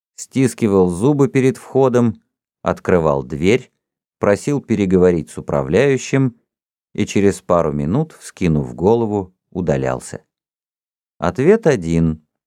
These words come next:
Работы нет. Кое-где, правда, набирали людей для рождественских распродаж,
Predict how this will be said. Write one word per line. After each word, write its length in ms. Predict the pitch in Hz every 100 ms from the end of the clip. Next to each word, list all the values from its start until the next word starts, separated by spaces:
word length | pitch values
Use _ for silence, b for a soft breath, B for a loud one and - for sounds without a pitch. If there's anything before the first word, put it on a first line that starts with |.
| _ _ _ -
Работы 640 | - 87 73 143 185 254
нет. 600 | 208 82 76 - _ - _ _ _ _ _ _ _ _ _ _ _ _ _ -
Кое-где, 420 | 175 170 151 170
правда, 340 | 170 151 139
набирали 520 | 143 135 147 160 135
людей 360 | 120 120 127 127
для 180 | 98 110
рождественских 840 | 110 98 120 117 107 104 - 95
распродаж, 960 | 104 98 131 127 131 156 120 - -